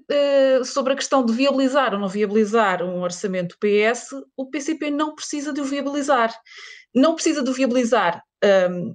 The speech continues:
para o governo, não é? O governo não precisa que seja o P C P a viabilizá-lo, basta-lhe que seja o Bloco.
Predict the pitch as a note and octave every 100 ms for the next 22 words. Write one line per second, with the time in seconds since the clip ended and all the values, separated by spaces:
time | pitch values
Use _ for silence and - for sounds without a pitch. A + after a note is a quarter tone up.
0 | - G#3 G3 F3 F3+ F#3+ C4 C4+ G3 B3+
1 | F#3 G3+ A3+ A#3 - B3 A3+ G#3 - G#3
2 | G3+ G3+ G#3 A3 G#3+ G3 F#3 G3 F3 F3+
3 | A#3 A3+ G3+ - G3+ F#3 - G#3+ F#3+ F#3+
4 | F3+ E3+ G3 F3 F3 E3+ - A3+